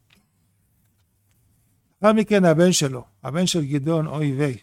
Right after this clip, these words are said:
איזה בן שובב היה לו, נורא ואיום. לבן שלו, היו לו שבעים בנים. ולבן ששאלת איך קראו, אבימלך.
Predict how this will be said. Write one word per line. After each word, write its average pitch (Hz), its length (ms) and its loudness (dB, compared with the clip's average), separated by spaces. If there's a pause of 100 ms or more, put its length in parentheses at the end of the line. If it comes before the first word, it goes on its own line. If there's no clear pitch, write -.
(200)
איזה 131 220 -8
בן 139 180 -6
שובב 131 380 -6
היה 147 240 -6
לו, 127 200 -6 (460)
נורא 127 300 -6
ואיום. 117 340 -10 (1120)
לבן 226 260 10
שלו, 262 320 6
היו 202 160 4
לו 302 120 8
שבעים 302 360 6
בנים. 180 300 2 (1400)
ולבן 139 400 0
ששאלת 170 540 2
איך 165 120 -4
קראו, 170 460 -2 (1080)
אבימלך. 185 600 -6